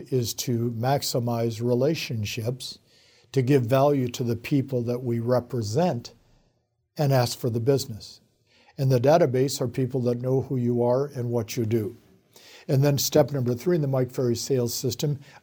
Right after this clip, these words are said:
other effective methods of prospecting. What are you doing if you're not calling your database to generate business? And when you look at methods of prospecting, there's two types,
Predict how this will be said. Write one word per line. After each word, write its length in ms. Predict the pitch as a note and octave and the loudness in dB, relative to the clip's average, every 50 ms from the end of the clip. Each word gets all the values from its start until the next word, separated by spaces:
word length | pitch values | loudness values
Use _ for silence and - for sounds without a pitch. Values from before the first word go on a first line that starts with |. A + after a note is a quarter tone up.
| _ - | _ 2
other 320 | D3 C#3+ C#3+ E3 D#3+ E3 E3 - | 2 4 4 4 2 2 0 0
effective 640 | E3+ D3 C3 - - C#3 B2 B2 - - C#3 A#2+ A#2 | -2 -2 -2 0 0 0 0 0 0 -4 -2 -2 -2
methods 520 | A#2 A#2+ A#2+ A#2 - - C3 A#2+ G#2 - | -2 -2 -2 -2 -2 -4 -4 -4 -4 -6
of 120 | C3 A2+ G#2 | -6 -6 -4
prospecting. 760 | - B2 A#2 G#2+ - - - B2 G#2 G#2 - - B2 - _ _ _ - - - - - - - - _ _ | -2 -2 -2 -2 -4 -8 -10 -10 -10 -10 -12 -16 -16 -18 _ _ _ -20 -20 -20 -20 -20 -20 -20 -20 _ _
What 260 | A#3+ D3 B2+ D#3+ F3 F#3+ | -6 4 6 6 6 8
are 20 | |
you 140 | F#3+ F#3+ F3+ | 8 6 6
doing 580 | D#3 C3+ D3+ D3+ C#3 B2+ A#2+ A#2+ B2 C3+ C3 - - _ _ _ _ _ _ _ _ _ _ _ _ _ _ _ - | 6 6 4 4 4 4 0 0 -2 -4 -6 -8 -12 _ _ _ _ _ _ _ _ _ _ _ _ _ _ _ -6
if 160 | - A#2 - - | -6 -4 -2 -2
you're 120 | A#2+ A#2 | -2 0
not 260 | A#2+ C3+ D#3+ F#3 F3+ | 4 4 4 4 4
calling 320 | - - C#3 B2+ B2+ A#2+ A#2 | 2 0 0 0 0 -2 -2
your 160 | A#2 A#2 A#2 | -2 -2 0
database 640 | A2+ A#2+ A#2+ A#2 A#2 G#2+ A#2 A#2 A#2+ B2 A#2+ - - | 2 2 2 2 0 0 0 0 0 0 -2 -4 -6
to 100 | B2+ A2+ | -6 -6
generate 540 | G#2 - B2 A#2+ A#2 A#2 A#2 A#2 A2+ A2+ | -4 -4 -4 -2 0 0 0 0 -2 -2
business? 560 | - B2 A#2 G2 - - G2+ - - - - - _ _ _ _ _ _ _ _ _ _ _ _ _ - _ _ - | 0 -2 -2 -2 -2 -8 -14 -14 -16 -20 -20 -20 _ _ _ _ _ _ _ _ _ _ _ _ _ -20 _ _ -4
And 80 | D3 | -2
when 140 | D3 D3+ C3+ | 0 0 2
you 120 | C#3 D3 D3 | 2 2 4
look 260 | E3+ G#3 - - - | 6 4 4 4 2
at 140 | F#3 C#3 C#3 | 0 0 2
methods 420 | C3+ D3 C3+ - D3 B2+ G#2+ - | -2 -2 -2 0 -2 -4 -2 -2
of 120 | A#2 - | -6 -6
prospecting, 880 | - C#3+ C#3 C3 B2+ - - - A#2+ G#2+ G#2 - - A2 A2 A#2+ B2 C#3 C3+ C3 | -2 -2 -2 -2 -2 -6 -4 -2 -2 -2 -2 -4 -6 -6 -4 -4 -6 -8 -8 -4
there's 280 | B2 A#2+ A#2+ A2 - | -2 0 0 0 -2
two 280 | - - - E3 E3 D3+ | -6 -6 -4 -2 -2 -2
types, 640 | D#3 - - C3+ A2+ - - - - - - - | -4 -2 -4 -4 -4 -4 -10 -12 -14 -14 -14 -14